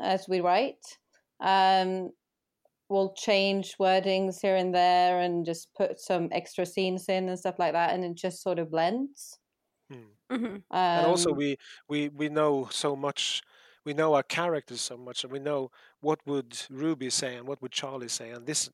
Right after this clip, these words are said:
Speaker 2: Brendan would never use that expression because of his Irish heritage. He would say something like that and so on,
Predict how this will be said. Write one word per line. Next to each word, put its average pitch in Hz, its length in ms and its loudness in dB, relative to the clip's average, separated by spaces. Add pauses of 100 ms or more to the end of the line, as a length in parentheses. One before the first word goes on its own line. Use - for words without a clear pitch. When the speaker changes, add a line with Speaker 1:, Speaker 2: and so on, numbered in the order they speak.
Speaker 2:
Brendan 139 500 -4
would 120 120 -14
never 131 260 -4
use 131 280 -8
that 127 200 -6
expression 123 600 -8
because 113 360 -14 (460)
of 120 80 -16
his 123 180 -10
Irish 131 400 -4
heritage. 131 440 -6
He 120 80 -10
would 117 160 -12
say 123 200 -8
something 120 320 -8
like 117 160 -16
that 127 200 -10
and 123 120 -14
so 127 160 -12
on, 117 180 -16